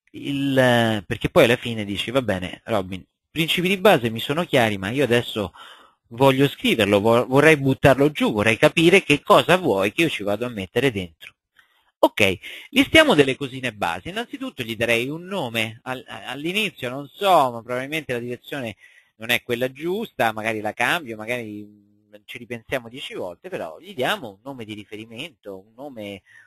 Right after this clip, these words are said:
un nome che sia un, una frase, che sia già un'indicazione di, del, del servizio che io intendo offrire, perché qua, eh, lo,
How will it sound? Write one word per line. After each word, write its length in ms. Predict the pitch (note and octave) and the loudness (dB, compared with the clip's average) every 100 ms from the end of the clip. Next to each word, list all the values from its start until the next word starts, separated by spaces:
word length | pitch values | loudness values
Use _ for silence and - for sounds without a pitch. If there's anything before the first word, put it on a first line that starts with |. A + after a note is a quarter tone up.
| _ | _
un 140 | A2+ A2+ | _ _
nome 280 | D3 A3 A2 | -14 -12 -12
che 120 | F#2 - | -14 -6
sia 280 | F3+ G2+ F2+ | -4 -4 -10
un, 100 | F2+ _ _ _ _ _ _ G#2 _ _ _ | _ _ _ _ _ _ _ _ _ _ _
una 260 | A2+ G#2+ G#2 | -20 -14 -12
frase, 720 | - G3 G2+ G2+ - A#2+ E3 - - - - | -2 0 0 -4 -4 -4 -4 -8 -20 -20 -20
che 180 | - D3+ - G#3 | -8 -4 2 4
sia 260 | F3+ A2 - | 4 2 2
già 260 | F3 D3 | 2 2
un'indicazione 1500 | A2 A#2+ C3+ C3+ F3+ F#3 - E3+ E3 G#2+ G#2 B2 E3+ F#3+ C#3 | 0 -8 -10 -6 -4 -4 -4 -4 -4 -4 -6 -4 -2 -4 -8
di, 280 | B2+ F3 D#3 C3 | -6 -6 -6 _
del, 260 | D#3 D#3 _ - | -2 -2 _ -4
del 220 | D#3 D#3 - | -4 0 4
servizio 1040 | E3+ D3+ D3 A3 - - - A2+ B2 C#3 - - - - | 4 4 2 2 2 -2 4 8 6 4 -8 -20 -20 -6
che 120 | - B3+ | 4 6
io 180 | D3+ | 6
intendo 460 | A#2+ A#2+ B2 A#2+ A#2 | 4 2 -2 0 -2
offrire, 420 | - G2 G2 G2 | -4 -4 0 0
perché 340 | A2+ - F#3+ - | 2 2 2 4
qua, 400 | A#2 F2 - - | 4 4 2 -4
eh, 300 | G#2+ G#2 - | -6 -4 -6
lo, 220 | - C#3 | -4 -4